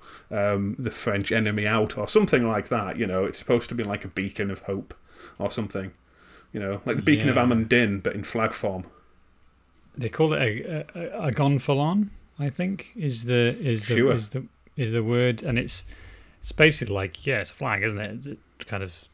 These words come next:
Speaker 2: says
Speaker 1: What you need here is, like, Aragorn running round the corner going, "The beacons are lit!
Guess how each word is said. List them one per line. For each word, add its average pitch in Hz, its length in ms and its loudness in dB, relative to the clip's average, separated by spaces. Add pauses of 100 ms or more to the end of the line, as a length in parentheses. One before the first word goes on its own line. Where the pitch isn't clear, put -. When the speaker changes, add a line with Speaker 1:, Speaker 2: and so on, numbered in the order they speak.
Speaker 2:
says 98 420 -4
Speaker 1:
What 170 140 2
you 180 80 6
need 175 220 6
here 143 280 6
is, 110 160 0
like, 104 320 -2
Aragorn 110 580 0
running 107 220 -2
round 104 220 -2
the 101 40 -4
corner 113 380 -2
going, 98 220 -4
"The 139 80 -8
beacons 226 540 4
are 190 60 6
lit! 220 460 8